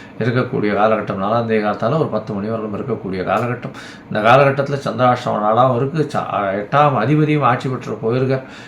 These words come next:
இதன் மூலியமாக நண்பர்களோடு ரொம்ப இணக்கம் வேண்டாம், பொறுமையா இருக்கிறது நல்லது. புதிய முயற்சி, வெளியூர் வெளிநாடு பிரயாணம் வேண்டாம்னு சொல்றோம். ஒருவேளை பண்ண வேண்டிய கட்டாயம் இருந்ததுன்னா சந்திரனுக்கு உண்டான பரிகாரத்தை பண்ணிட்டு பண்றது நல்லது.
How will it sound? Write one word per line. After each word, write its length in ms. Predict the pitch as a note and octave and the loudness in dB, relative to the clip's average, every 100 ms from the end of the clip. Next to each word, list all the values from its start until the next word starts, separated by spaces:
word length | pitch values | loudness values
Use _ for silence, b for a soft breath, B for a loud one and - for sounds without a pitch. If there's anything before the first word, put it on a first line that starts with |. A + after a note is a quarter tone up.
| B | B
இதன் 260 | - G#2+ A2 | -6 -4 0
மூலியமாக 480 | C3 D3+ C3+ C3 C#3 | 0 2 4 4 4
நண்பர்களோடு 840 | F#2+ A#2+ C#3+ C#3+ C3+ C3 C3 C3+ | 0 2 4 4 4 2 0 -2
ரொம்ப 240 | G#2+ A#2 B2+ | -4 -2 0
இணக்கம் 380 | A2+ B2+ C#3 A#2 | 0 0 -2 0
வேண்டாம், 360 | B2 B2+ B2 A2+ | 0 0 0 0
பொறுமையா 320 | A2+ C3 A#2 | -2 0 0
இருக்கிறது 340 | A2+ B2 A2 | 0 -2 -4
நல்லது. 360 | G#2+ B2 C#3 D3+ | -4 -2 0 -2
புதிய 440 | - C3+ D3+ D3+ D3+ B B B | -2 0 2 0 -2 B B B
முயற்சி, 440 | A2 C3+ D3 - D3 | 2 6 6 4 0
வெளியூர் 360 | A2+ C#3 D3+ | 2 4 4
வெளிநாடு 460 | B2 B2 B2 A#2 A#2 | 4 0 0 0 0
பிரயாணம் 480 | A2+ G#2 A2+ G#2+ F#2+ | 0 0 0 0 -2
வேண்டாம்னு 400 | A#2 A2 G2+ A2 | -2 -2 -2 -4
சொல்றோம். 260 | A2+ A#2+ C3+ B B B | -4 -2 -4 B B B
ஒருவேளை 380 | - G2+ C#3 D#3+ | -4 4 8 8
பண்ண 240 | C3+ B2+ D3 | 6 4 2
வேண்டிய 240 | C3+ B2 | 2 0
கட்டாயம் 420 | A#2 - B2+ A#2 | 0 2 2 2
இருந்ததுன்னா 280 | A2+ A2+ B2+ | -2 -2 -2
சந்திரனுக்கு 500 | D3+ A2+ C3+ C#3+ A#2+ | -2 -2 -2 -2 -4
உண்டான 240 | A#2 G#2+ | -2 -2
பரிகாரத்தை 500 | G#2+ A2 A#2 A#2 - - | 0 -2 0 -2 -2 -8
பண்ணிட்டு 300 | - G#2 - | -8 -8 -8
பண்றது 300 | F#2+ F2+ A2+ | -6 -6 -4
நல்லது. 340 | C3 E2+ E2 | -4 -4 -6